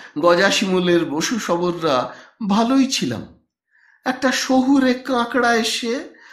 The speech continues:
আমাদের পথে বসেই রয়ে গেল, আমরা উয়ার লেগে সব বংশে মরলাম।" সারা জীবন ওদের তীক্ষ্ণ তর্জনীর লক্ষ্য হয়ে থাকতে হবে রাজীবকে।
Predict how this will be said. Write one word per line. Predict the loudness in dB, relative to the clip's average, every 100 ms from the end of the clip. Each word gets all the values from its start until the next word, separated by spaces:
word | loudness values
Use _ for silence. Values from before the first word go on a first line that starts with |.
| -6
আমাদের | -2 0 0 0 0 -2 -4
পথে | -6 -4
বসেই | -2 -2 -2 -2 2
রয়ে | 2 2
গেল, | -2 -4 -8 -14 _ _ _ _ -20 -20 -6
আমরা | 0 2 4 4
উয়ার | 4 4 4 4
লেগে | 4 2
সব | 2 0 0 -2 0
বংশে | 2 4 2 2
মরলাম।" | 2 2 2 0 0 -2 -6 -12 _ _ _ _ -20 -20 -16
সারা | -6 -2 2 2
জীবন | 0 -4 -2 -2 -4 -10 -20 -12 -6
ওদের | -2 -2 -2 -6
তীক্ষ্ণ | -6 -2 0 0
তর্জনীর | -2 -2 -2 -2 0 2 2
লক্ষ্য | 0 -4 -8 -4 0
হয়ে | 0
থাকতে | -2 -8 -6 -4
হবে | -2 0
রাজীবকে। | -2 -2 -6 -12 -18 -20